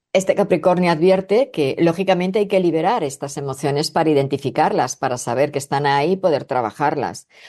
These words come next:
para poder vive-, vibrar en lo superior. ¿Cuál sería la alta vibración?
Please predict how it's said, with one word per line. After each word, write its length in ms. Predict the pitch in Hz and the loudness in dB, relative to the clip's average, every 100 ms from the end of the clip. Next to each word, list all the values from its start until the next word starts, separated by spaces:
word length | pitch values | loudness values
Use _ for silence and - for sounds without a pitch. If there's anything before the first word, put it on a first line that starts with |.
| _ | _
para 220 | 170 160 | 0 0
poder 260 | 147 156 208 | 2 2 2
vive-, 300 | 240 226 208 214 | 2 2 2 -2
vibrar 680 | 185 214 202 202 208 220 - | 0 2 2 2 2 0 -6
en 320 | - 190 202 | -6 -2 0
lo 320 | 208 214 - _ | 2 0 -2 _
superior. 880 | - - 156 147 123 101 90 - _ _ _ _ _ _ _ _ _ _ _ _ _ _ _ _ _ _ _ _ _ _ | -12 -8 -4 -2 -2 -2 -2 -6 _ _ _ _ _ _ _ _ _ _ _ _ _ _ _ _ _ _ _ _ _ _
¿Cuál 180 | - 233 | 0 2
sería 340 | 262 226 220 | 4 4 6
la 120 | 202 185 | 6 4
alta 200 | 175 165 | 4 2
vibración? 680 | 147 120 120 107 95 190 | 2 0 -6 -10 -12 -16